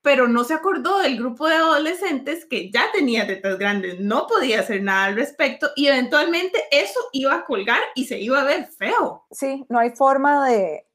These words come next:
Speaker 2: de quedar bien, ¿verdad? Volvemos a lo mismo,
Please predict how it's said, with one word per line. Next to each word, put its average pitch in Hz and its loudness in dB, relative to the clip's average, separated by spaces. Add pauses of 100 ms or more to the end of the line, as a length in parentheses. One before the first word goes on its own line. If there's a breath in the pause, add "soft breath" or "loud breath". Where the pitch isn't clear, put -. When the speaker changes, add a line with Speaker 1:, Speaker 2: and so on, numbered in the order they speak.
(160)
Speaker 2:
de 214 2
quedar 214 4
bien, 254 0
¿verdad? 208 0 (180)
Volvemos 208 0
a 254 0
lo 220 2
mismo, 220 -4